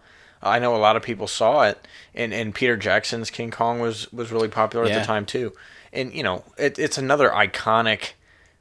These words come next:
Speaker 1: franchise character, King Kong, especially in the United States, more so than Godzilla.
Speaker 2: Mm-hmm.
Speaker 1: But now I think they're pretty much on the same playing field. They're pretty level.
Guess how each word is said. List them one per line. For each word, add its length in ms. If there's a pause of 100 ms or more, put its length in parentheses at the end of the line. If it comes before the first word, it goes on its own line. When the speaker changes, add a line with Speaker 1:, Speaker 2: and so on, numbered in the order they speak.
(320)
Speaker 1:
franchise 580
character, 460
King 220
Kong, 300
especially 580
in 100
the 60
United 420
States, 560
more 180
so 180
than 140
Godzilla. 460 (100)
Speaker 2:
Mm-hmm. 360
Speaker 1:
But 200 (120)
now 720
I 120
think 360
they're 220 (400)
pretty 500
much 460
on 180
the 60
same 600 (200)
playing 320
field. 280
They're 120
pretty 280
level. 520